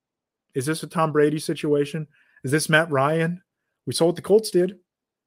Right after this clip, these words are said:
They corrected their misstep. We talked about it on the podcast a few weeks ago. You cannot build, you cannot drop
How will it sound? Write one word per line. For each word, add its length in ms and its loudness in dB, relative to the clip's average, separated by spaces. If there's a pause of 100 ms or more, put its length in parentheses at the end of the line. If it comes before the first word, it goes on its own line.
(640)
They 120 6
corrected 380 2
their 140 6
misstep. 560 0 (340)
We 80 -2
talked 260 0
about 140 4
it 40 2
on 80 0
the 60 -2
podcast 420 0
a 60 -4
few 180 0
weeks 220 0
ago. 220 0
You 300 2
cannot 760 -2
build, 480 8 (680)
you 180 4
cannot 600 -2
drop 460 0